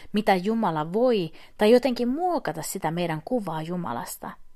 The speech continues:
Sama mitä me tällä puolen taivasta käydään läpi, niin edelleen Jumala on se, kuka hän sanassaan on sanonut olevansa.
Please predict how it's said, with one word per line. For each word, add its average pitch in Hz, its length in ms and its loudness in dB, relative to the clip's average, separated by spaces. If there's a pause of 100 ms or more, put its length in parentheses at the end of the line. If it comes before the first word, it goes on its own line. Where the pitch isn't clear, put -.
(420)
Sama 240 300 2
mitä 240 500 -2 (180)
me 180 100 -4
tällä 302 400 0
puolen 160 340 -2
taivasta 190 500 -2
käydään 165 440 -4
läpi, 202 440 -4 (380)
niin 196 220 -4 (100)
edelleen 196 920 0 (120)
Jumala 208 420 0
on 160 260 -6
se, 170 240 -2 (280)
kuka 226 200 -2
hän 180 180 0
sanassaan 165 800 -4
on 170 120 -8
sanonut 165 440 -8
olevansa. 220 560 -4